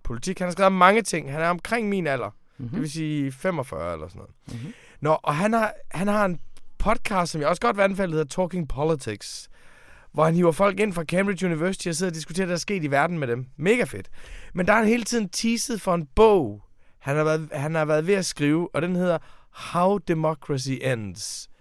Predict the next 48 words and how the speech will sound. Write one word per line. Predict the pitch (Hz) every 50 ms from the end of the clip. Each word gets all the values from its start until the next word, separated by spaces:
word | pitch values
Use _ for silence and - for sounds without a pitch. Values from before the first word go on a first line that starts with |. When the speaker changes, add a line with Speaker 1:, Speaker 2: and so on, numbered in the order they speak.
| -
Speaker 2:
Mhm. | - 127 -
Speaker 1:
Ikke | 185 220 220 254 214 226 254 - - - _ - - -
If | 190 254 - - -
Democracy | 220 202 202 202 202 - - 190 165 151 185
Ends, | 180 180 190 175
men | 180 180
How | 170 139 - 180 190 185 180 165 139 - - - - 135
Democracy | 135 127 131 127 131 - 120 113 - 127 117
Ends. | 117 113 107 101 101 - - - _ _ _ _ _ _ -
Og | -
jeg | 175 190
har | 202
været | 208 226 233
så | - - - - 269 262
nysgerrig | 254 240 254 220 - - 220 160 113 98 -
på | - 135
den | 143 139 123 120
bog, | 135 131 120 -
og | 139
jeg | 160
har | 170
prøvet | 160 196 226
at | 226 220
lytte | 247 262 247
ud | 233 220
af | 190
alle | 190 208
hans | 220 208 185
interview | 190 180 151 180 180 196 208
med, | 208 202
hvor | 185 202 202 196
er | 196
hans | 196 185 180
teser. | - 208 202 226 233 214 226 120 - - - - - - - - - - - -
Og | - 170
så | 160 180 220 -
i | - 202
sidste | 190 - - - 269 277 - - 277 226
uge, | 160 127 113 107 104 107 - - - - - - - - - - - - - - -
der | 196 196 220
var | 208 190 202 214 220 214 - -
podcasten, | - - 240 - - - - 151 135 127 135 139 139
det | 175 196
var | 220
en | - 160 180 180
lecture, | 165 170 180 208 240 - - - - 226 165 117 104 -
han | - - 180 190 175 -
gav, | - 208 202 190